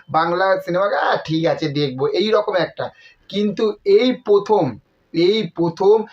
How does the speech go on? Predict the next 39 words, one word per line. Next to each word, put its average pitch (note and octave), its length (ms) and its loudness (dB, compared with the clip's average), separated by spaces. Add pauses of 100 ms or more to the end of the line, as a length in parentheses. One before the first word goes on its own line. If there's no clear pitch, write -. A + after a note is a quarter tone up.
(160)
একটা F#3 460 -2
রেকর্ড F3 720 0
গড়ে F#3 260 0
গেল। F3 220 2 (100)
এবং F#3 420 0
এইটা D#3+ 320 0
দেখে C#3+ 260 -2
না E3 160 -2
ভাই, C#3+ 300 -2 (260)
সত্যি F3 400 -4
বলছি, F3+ 480 -2 (260)
মনটা, E3+ 800 0
বুকটা D3+ 580 -4
ভাই C3+ 260 -2
শান্তি। D3 520 -6
এবং E3+ 420 -2 (260)
বাংলা F3 500 0
সিনেমার F#3 500 -2
জন্য, F3+ 200 -4
বাংলা D3+ 420 -2
অডিয়েন্সের D#3 640 -4
জন্য, E3 340 -2
কারণ D3 240 -4
আমরাও D3+ 320 0
তো E3 100 -2
একজন D#3 280 -2
বাঙালি, D3 400 -2 (260)
সেই D#3+ 160 -4
বাঙালি D3+ 500 -2
হয়ে E3 160 2
বাংলা C#3 440 -2
সিনেমার C#3+ 340 -4
জন্য D3+ 140 -2
কিন্তু D#3+ 180 0
আজ C#3 200 0
বুকটা B2+ 280 -6
ভরে C3 260 -2
গেল। B2+ 180 -4 (260)
কি, A3 240 -6